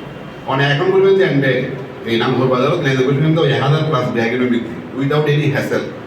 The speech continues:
যে ওনারা নির্বিঘ্নে সেবা পাই ফেললে ইউসিবি সবসময় ওনারা পাশে আছে, আছে, থাকিব। আর যে কোনো ধরনের অসুবিধা নেই, আর এন্ডে বিভিন্ন শাখা ব্যবস্থাপক আছে, আর তো ওনারা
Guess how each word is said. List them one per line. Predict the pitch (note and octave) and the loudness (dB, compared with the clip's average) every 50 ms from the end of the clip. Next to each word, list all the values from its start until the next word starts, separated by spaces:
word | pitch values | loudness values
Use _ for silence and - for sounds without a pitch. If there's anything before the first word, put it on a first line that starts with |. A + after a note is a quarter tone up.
| - - - - - C3+ | -16 -16 -16 -14 -4 -2
যে | C#3 | 0
ওনারা | C3+ C3+ C#3 C#3 C#3 E3 E3+ | 0 0 0 0 0 0 0
নির্বিঘ্নে | E3 D#3 D3 C#3+ C#3+ C#3+ E3 F3 F3 F3+ F3+ F3 | 0 0 0 0 0 2 2 2 2 2 2 2
সেবা | F3+ F3 E3+ E3+ | 2 2 2 2
পাই | E3+ F3 F3 | 2 2 2
ফেললে | F3 E3 E3+ F3 E3+ | 2 2 2 2 2
ইউসিবি | D#3 C#3+ D3 D3 D3 D#3 E3 E3+ | 2 2 2 2 2 2 0 0
সবসময় | D#3 D#3+ C#3+ - - E3 D#3 | 0 0 0 -2 0 0 0
ওনারা | D#3 D#3 D#3 D#3 D3 | 0 0 -2 -2 -4
পাশে | C3 - D3 D#3 | -4 -4 -2 -2
আছে, | D#3 D#3 D#3 D3 F3 F3+ F3+ F#3 - - A#2+ A#2+ | -2 -2 -2 -2 -4 -4 -4 -6 -8 -8 -8 -8
আছে, | A#2+ - E3 F#3+ F#3 - - - - - - - - - | -6 -2 -2 -2 -2 -2 -4 -8 -12 -14 -14 -16 -6 -4
থাকিব। | D#3 D3+ D#3 D3 B2 A2 G#2+ - - - - - - - - | -2 -2 0 -2 -2 -2 -4 -6 -8 -10 -12 -14 -16 -8 -4
আর | A#2+ A#2+ A#2+ | -4 -2 0
যে | B2+ C#3 C3+ | 0 0 0
কোনো | D3+ D#3+ | 2 2
ধরনের | E3 F3 F3 F3 E3 | 2 2 2 2 2
অসুবিধা | D3 C#3+ D3+ D#3 D#3+ D#3+ D#3+ | 2 2 2 2 2 2 2
নেই, | D#3 D3 C#3 C3 | 2 0 0 0
আর | B2+ B2 C3 C3+ C#3 | 0 -2 -2 0 -2
এন্ডে | C#3 C3+ D3 C#3 C#3+ C#3+ C#3+ C#3+ - - - - - | -2 -2 0 -2 -2 -2 -4 -6 -10 -12 -14 -10 -6
বিভিন্ন | B2+ B2+ C3 C#3+ D3 | -4 -4 -2 -2 -2
শাখা | D3 D3+ C#3 C3+ C#3 C3+ C3 A2+ | -2 -2 -2 -2 -2 -2 -2 -2
ব্যবস্থাপক | B2 C3 C3+ C#3 - C#3+ C#3 C#3 D3 D3 | 0 0 0 0 2 2 2 2 2 2
আছে, | C#3+ C3+ - - D3+ D#3+ D#3 - | 2 2 2 2 0 0 -2 0
আর | B2+ C3 C3+ C#3+ C#3 C3+ | -2 -2 -2 -2 -2 0
তো | B2+ | 0
ওনারা | A#2 A#2 A#2 A#2 A#2 C3 C3 C3+ C3+ | 0 0 0 -2 -2 -2 0 0 0